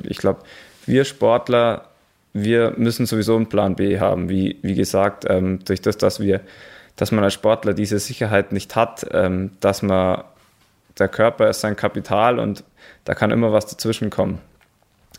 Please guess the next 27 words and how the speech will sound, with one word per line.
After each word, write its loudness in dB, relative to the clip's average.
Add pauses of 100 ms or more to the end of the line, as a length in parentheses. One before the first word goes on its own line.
(540)
Ich -12
denk, 2
dass 0
für, 2
für -2
das -2
Ganze 2
drumherum, 2
ähm, -2
die -6
ganzen 0
Trainer, 2 (960)
Physios, -2 (600)
da 4
hängen 2
einfach 2
so 0
viele 2
Jobs -2
dran. 0
Ich -10
glaub, 0
für 0
die 2
ist -2
es, -6
äh, 2